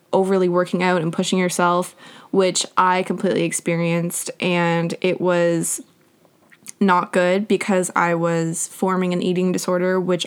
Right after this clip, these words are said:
I wasn't even aware of. I was aware of everything that I was putting into my body that was unhealthy, healthy, whatever, and just tracking every calorie I was eating. When I thought of that, I was like, "Well, I'm sure a lot of other girls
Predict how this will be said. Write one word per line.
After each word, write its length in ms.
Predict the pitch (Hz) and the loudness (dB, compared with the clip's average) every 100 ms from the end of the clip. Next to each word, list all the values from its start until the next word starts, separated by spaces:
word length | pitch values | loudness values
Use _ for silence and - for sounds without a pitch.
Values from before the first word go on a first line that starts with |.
| 180 | -2
I 160 | 175 | 0
wasn't 300 | 175 175 175 | 0 -2 -4
even 160 | 175 175 | -2 -2
aware 480 | 165 165 165 175 220 | -2 0 0 2 0
of. 140 | 240 - - - - - - - - | -2 -12 -20 -20 -20 -20 -20 -8 0
I 320 | 180 180 175 | 2 4 2
was 340 | 175 180 170 | 2 2 2
aware 240 | 185 180 180 | 2 2 2
of 80 | - | 0
everything 760 | 196 190 208 196 175 143 151 - | 0 2 2 2 0 0 -2 0
that 120 | 170 | 0
I 80 | 170 | 0
was 100 | 170 | -2
putting 280 | 208 175 | -2 -2
into 160 | 175 - | -2 -2
my 120 | 175 | -2
body 440 | 170 165 170 175 185 | 0 0 0 0 0
that 200 | 180 175 | -2 0
was 220 | 170 170 | -2 0
unhealthy, 640 | 196 196 208 190 190 190 190 | 2 2 2 2 2 2 2
healthy, 560 | 196 185 - 180 180 | 0 0 0 0 0
whatever, 580 | 175 170 170 175 175 175 | 0 -2 -2 0 0 -2
and 160 | - 185 | -2 0
just 240 | 190 - - - | -2 -4 -12 -10
tracking 520 | - 180 175 180 175 | -2 0 0 -2 -2
every 300 | 175 175 170 | 0 0 -2
calorie 680 | - 165 165 170 170 170 - | -2 -2 0 0 0 -2 -2
I 160 | - 170 | -2 -2
was 220 | 160 165 - - | -2 -6 -10 -8
eating. 480 | 180 185 226 277 - - - - - - _ _ _ _ _ | -4 0 2 0 -4 -14 -18 -18 -20 -20 _ _ _ _ _
When 200 | 190 196 | 0 4
I 180 | 196 190 | 4 2
thought 340 | 190 202 214 | 2 2 4
of 80 | 233 | 4
that, 320 | 175 160 165 - | 2 2 2 2
I 100 | 170 | 0
was 220 | 175 175 | 0 0
like, 280 | 175 165 214 | -2 -2 -2
"Well, 360 | 180 180 175 | 0 2 0
I'm 180 | - 190 | 0 0
sure 320 | 185 - 196 | 0 2 2
a 80 | 190 | 4
lot 220 | 185 175 | 2 0
of 80 | 175 | 2
other 220 | 180 180 | 2 0
girls 600 | 185 180 165 185 196 214 | 0 0 2 2 0 -2